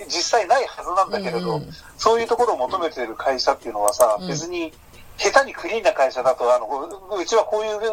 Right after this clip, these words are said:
Speaker 1: 規則でやってるから残業できませんとかって言われちゃったらさ、困っちゃうわけよ。
Speaker 2: そうね。うんうん。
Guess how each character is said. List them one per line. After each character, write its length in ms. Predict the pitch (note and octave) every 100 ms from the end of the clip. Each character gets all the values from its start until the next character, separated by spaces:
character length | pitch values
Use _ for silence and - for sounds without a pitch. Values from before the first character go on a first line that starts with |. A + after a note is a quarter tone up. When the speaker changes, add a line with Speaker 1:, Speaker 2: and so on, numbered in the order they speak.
| A3
Speaker 1:
規 320 | - A3 A#3 G#3
則 320 | - - -
で 60 | -
や 60 | B2+
っ 40 |
て 80 | -
る 60 | -
か 80 |
ら 160 | A#2+ A2 - -
残 220 | E3 E3+
業 140 | F#3 E3
で 80 | C#3
き 100 | E3
ま 140 | E3+
せ 100 | F#3
ん 60 | F3
と 80 |
か 60 | B2
っ 20 |
て 40 | A#2
言 60 | A#2+
わ 60 |
れ 80 | A#2
ち 60 | B2
ゃ 20 |
っ 60 | A#2
た 100 | A#2+
ら 80 | A2
さ、 100 | A#2+
困 180 | F3 A#3
っ 40 |
ち 60 | D#3
ゃ 60 |
う 40 | A#2
わ 60 |
け 80 | -
よ。 60 | - - G3
Speaker 2:
そ 160 | G3
う 40 | D#3
ね。 240 | D3+ E3
う 80 | E3+
ん 60 | E3
う 40 |
ん。 480 | C3+ C#3+ C3+ -